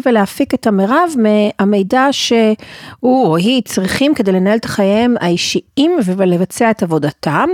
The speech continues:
במיוחד נגיד לבעלי עסקים עצמאיים, וזה כרוך בפיתוח שיטות לאיסוף, אחסון ושליפה של מידע,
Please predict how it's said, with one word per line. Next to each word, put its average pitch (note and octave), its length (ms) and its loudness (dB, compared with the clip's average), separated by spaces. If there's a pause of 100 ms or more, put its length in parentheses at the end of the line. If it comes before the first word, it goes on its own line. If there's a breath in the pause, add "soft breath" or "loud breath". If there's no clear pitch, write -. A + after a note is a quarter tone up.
במיוחד F3+ 500 0
נגיד E3+ 340 -2
לבעלי D#3+ 520 -2 (120)
עסקים - 420 -6
עצמאיים, E3 560 -4 (640 loud breath)
וזה G3+ 300 0
כרוך C4 340 0
בפיתוח A#3 380 -2
שיטות A3+ 400 -2
לאיסוף, B3 560 -2
אחסון C4+ 380 0
ושליפה G3 640 -2
של E3 200 -2
מידע, E3 300 0